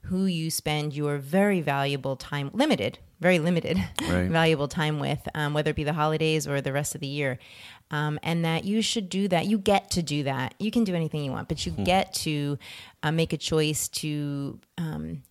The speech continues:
Speaker 1: be around people who support you, lift you up, celebrate, and honor you versus people that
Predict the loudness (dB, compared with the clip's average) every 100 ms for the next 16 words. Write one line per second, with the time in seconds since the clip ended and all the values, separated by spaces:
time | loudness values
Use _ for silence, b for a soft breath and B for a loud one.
0 | -4 0 2 2 2 0 0 -4 -2 0
1 | 0 0 0 0 0 -2 -2 0 0 0
2 | 0 -2 -2 0 2 0 -4 -6 -2 0
3 | 0 2 0 0 -4 -4 -2 0 0 0
4 | 0 0 -2 -6 B B -4 2 4 2
5 | -2 -2 -4 -2 -2 0 0 0 -2